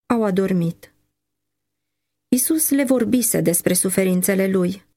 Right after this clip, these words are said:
El îi luase cu sine ca să se poată uni cu el în rugăciune. Chiar acum se ruga pentru ei. Mântuitorul a văzut întristarea ucenicilor și a dorit să le ușureze durerea prin asigurarea că n-a fost în zadar credința lor.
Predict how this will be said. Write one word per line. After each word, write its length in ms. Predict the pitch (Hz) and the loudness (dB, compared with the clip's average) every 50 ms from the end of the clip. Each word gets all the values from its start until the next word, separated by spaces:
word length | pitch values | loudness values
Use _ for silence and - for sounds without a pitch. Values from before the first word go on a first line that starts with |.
| _ _ _ | _ _ _
El 280 | - 208 196 208 202 202 | -4 0 0 0 2 2
îi 120 | 202 202 | 0 2
luase 320 | 190 208 220 226 - 254 247 | 2 0 0 0 0 -2 0
cu 120 | - 262 | 0 0
sine 440 | 247 - - 208 190 185 180 185 196 - | 0 2 0 0 2 2 0 0 -2 0
ca 100 | - 269 | -2 -2
să 140 | - - | 0 0
se 140 | 277 - 294 | 0 -2 0
poată 420 | 277 - 320 320 320 302 294 285 - | 2 2 0 2 2 2 0 0 0
uni 360 | - 269 269 269 285 269 240 - | 0 2 2 4 2 2 0 0
cu 120 | - 180 | 0 2
el 180 | 185 185 185 190 | 2 2 2 2
în 120 | 196 190 | 0 0
rugăciune. 720 | 190 190 190 208 220 220 - 214 196 180 180 180 180 180 - _ _ _ _ _ _ _ _ _ | 0 0 0 0 0 0 0 0 0 2 0 0 -2 -4 -8 _ _ _ _ _ _ _ _ _
Chiar 220 | - - 311 320 320 | -2 0 0 2 2
acum 460 | 311 294 - - - 202 170 170 165 | 0 -2 0 0 2 2 2 2 0
se 200 | 175 - - 190 | 0 0 0 0
ruga 280 | 190 185 180 190 190 185 | 0 0 0 0 0 0
pentru 320 | - 185 190 180 196 208 | 0 0 0 2 0 0
ei. 400 | 214 208 208 190 185 185 185 _ _ _ _ _ _ _ _ _ _ _ _ - - | 2 2 2 0 0 -2 -4 _ _ _ _ _ _ _ _ _ _ _ _ -2 -2
Mântuitorul 720 | 190 190 180 - 190 175 185 - 208 214 226 233 254 262 262 | 0 0 2 0 0 0 0 0 0 2 2 0 0 -2 -2
a 80 | - 247 | -2 -2
văzut 380 | 226 240 233 214 - 214 202 - | 0 0 0 0 0 0 0 0
întristarea 580 | 185 180 - 190 190 185 - 202 196 196 190 | 0 0 0 0 -2 0 0 0 0 0 0
ucenicilor 800 | 190 190 190 - 202 202 202 202 - - 202 190 190 190 202 190 _ _ _ | 0 0 0 0 0 0 0 0 0 0 0 2 2 0 -2 -6 _ _ _
și 160 | - - - | -4 0 0
a 60 | 294 | 2
dorit 300 | 277 262 269 262 277 269 | 2 2 2 2 0 0
să 100 | - - | 0 0
le 100 | 262 247 | 2 2
ușureze 680 | 240 226 233 226 - - 220 214 240 233 208 180 180 175 | 2 0 0 0 2 2 2 2 2 2 2 0 0 0
durerea 580 | 165 185 190 196 196 196 202 214 226 220 - _ | 0 0 2 2 2 0 0 0 -2 -4 -6 _
prin 180 | - - 294 302 | 0 2 2 2
asigurarea 720 | 285 285 - 285 247 262 277 277 277 277 277 269 269 269 | 2 0 0 0 2 2 2 2 2 2 0 0 -2 0
că 160 | - 262 247 | 0 2 2
n-a 280 | 240 240 247 285 311 320 | 2 2 2 2 0 -2
fost 320 | - - 180 180 - - | -2 -2 -2 -2 0 -2
în 140 | - 190 185 | 0 0 0
zadar 420 | 180 190 180 175 175 190 185 185 | 0 0 0 0 0 0 0 0
credința 760 | 190 202 - - - 175 170 180 180 170 170 170 - 185 180 | -4 -4 -4 -2 -2 -2 0 0 0 0 0 0 0 0 0
lor. 360 | 185 190 185 180 180 190 - | 0 0 0 0 -2 -4 -8